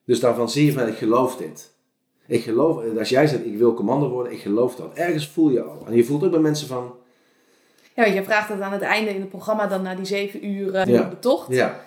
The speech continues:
Speaker 2: Dat ze geconfronteerd worden met zichzelf.
Speaker 1: Ja.
Speaker 2: Ze mogen niet om hulp vragen. En dan vraag je, waarom wil je dit?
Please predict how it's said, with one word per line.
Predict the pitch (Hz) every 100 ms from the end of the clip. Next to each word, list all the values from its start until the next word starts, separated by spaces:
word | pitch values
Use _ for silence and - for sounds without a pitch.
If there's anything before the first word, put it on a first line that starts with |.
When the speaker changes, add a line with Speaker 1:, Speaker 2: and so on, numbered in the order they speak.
| -
Speaker 2:
Dat | 196 185
ze | 190
geconfronteerd | 185 185 226 208 202 214 220
worden | 190 190
met | 185 180
zichzelf. | - 220 233
Speaker 1:
Ja. | 127
Speaker 2:
Ze | 190
mogen | 185 196
niet | 202
om | 190
hulp | 185 226
vragen. | 226 208 208 208
En | 180
dan |
vraag | 180 196 190
je, | 185
waarom | 190 180
wil | 165 170
je | 170
dit? | 226 302